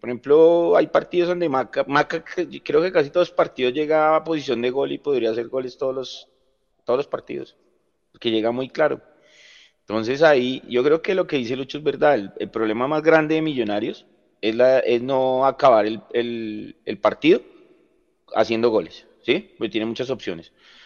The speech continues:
Y ya los errores puntuales para mí en Medellín fueron,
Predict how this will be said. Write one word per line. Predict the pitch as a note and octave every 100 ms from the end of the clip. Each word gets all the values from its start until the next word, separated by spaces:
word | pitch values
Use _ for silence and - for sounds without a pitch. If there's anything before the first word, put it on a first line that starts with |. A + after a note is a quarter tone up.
| _ -
Y | C3
ya | C3 D#3
los | F#3
errores | G3 E3+ C#3+
puntuales | - F#3+ D#3 C#3 C#3+
para | - C#3+ A#2
mí | B2 C3 -
en | - A#2
Medellín | A#2 G#2+ G#2+ C#3 F3+
fueron, | C#3+ B2 F#2+ D#2+ -